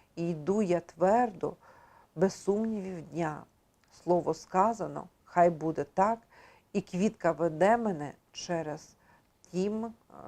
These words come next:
темряву і м-, мрак. Слава рідним богам, слава рідним богиням,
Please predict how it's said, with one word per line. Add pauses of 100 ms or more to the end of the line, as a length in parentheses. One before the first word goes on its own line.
(120)
темряву
і
м-, (120)
мрак. (2250)
Слава
рідним
богам, (120)
слава
рідним
богиням,